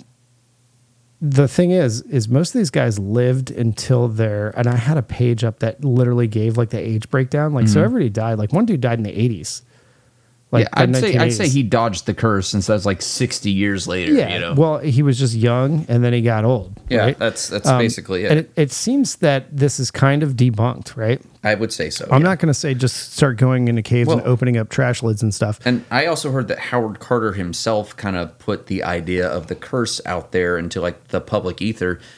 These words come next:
Speaker 2: just so that people would
Speaker 1: I
Speaker 2: stay
Speaker 1: don't
Speaker 2: the F away from the, the site.
Speaker 1: Well, I heard a big, um, uh, a big, what do you call it? Uh, a big proprietor of the curse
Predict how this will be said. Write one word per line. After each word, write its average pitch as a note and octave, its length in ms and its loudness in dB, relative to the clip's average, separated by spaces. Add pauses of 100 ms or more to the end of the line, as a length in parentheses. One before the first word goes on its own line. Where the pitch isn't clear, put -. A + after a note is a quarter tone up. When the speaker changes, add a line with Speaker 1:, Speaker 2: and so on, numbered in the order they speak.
(200)
Speaker 2:
just B2+ 240 -4
so B2 100 -2
that G2 160 -4
people A2 320 -4
would F2 220 -6
Speaker 1:
I - 20 -20
Speaker 2:
stay - 280 4
Speaker 1:
don't E2+ 100 0
Speaker 2:
the - 240 -6
F G2+ 180 -4
away F2+ 240 -2
from E2+ 480 -6 (220)
the, - 160 -6 (160)
the - 100 -6
site. - 460 -6
Speaker 1:
Well, C3+ 160 4
I F#3+ 60 0
heard A3 140 2
a C#3+ 60 0
big, B2 500 -2
um, A2+ 540 0 (680)
uh, A2 400 0 (180)
a B2 120 2
big, A#2 600 0 (960)
what C3 120 4
do A#2 60 4
you G2+ 60 0
call G#2+ 260 -2
it? G#2 140 -8 (400)
Uh, A2+ 340 -2 (100)
a A#2 60 -2
big C3 220 2
proprietor B2+ 380 4
of A#2 60 2
the A2+ 80 0
curse A#2 500 0